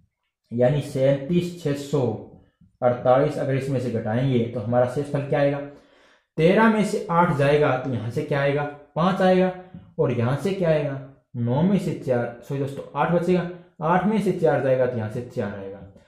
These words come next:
यानी क्या बचा शेषफल, पैंतालीस। परंतु ये क्या कह रहा है, इसने कहा है कि शेषफल क्या होना चाहिए हमारा,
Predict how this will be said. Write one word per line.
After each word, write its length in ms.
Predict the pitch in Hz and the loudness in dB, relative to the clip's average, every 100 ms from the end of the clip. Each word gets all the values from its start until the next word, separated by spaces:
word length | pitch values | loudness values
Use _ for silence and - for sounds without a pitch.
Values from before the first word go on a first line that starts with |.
| _ 123 | _ -2
यानी 220 | 120 135 | -2 2
क्या 160 | 160 143 | 2 2
बचा 220 | 147 143 | 2 -2
शेषफल, 380 | 160 - - 110 - - | -2 -2 -4 -6 -8 -8
पैंतालीस। 420 | 110 107 107 107 - _ _ 135 | -4 -2 -4 -6 -14 _ _ -6
परंतु 320 | 135 - 151 | -6 -4 -2
ये 180 | 156 196 | 0 0
क्या 200 | 190 175 | 2 0
कह 140 | 156 | 0
रहा 140 | 139 110 | 0 -2
है, 360 | 107 - - 156 | -4 -12 -14 -10
इसने 320 | 151 185 180 | -2 0 2
कहा 360 | - 120 151 139 | 0 -2 -2 -2
है 340 | 143 127 113 113 - _ - | -2 -2 -2 -4 -14 _ -8
कि 120 | 139 | -8
शेषफल 600 | - 175 196 190 175 165 | -6 -2 -2 -2 -2 -2
क्या 180 | 185 165 | -2 0
होना 220 | 160 165 | 2 2
चाहिए 280 | 170 165 147 | 2 0 0
हमारा, 280 | 147 143 | -2 -2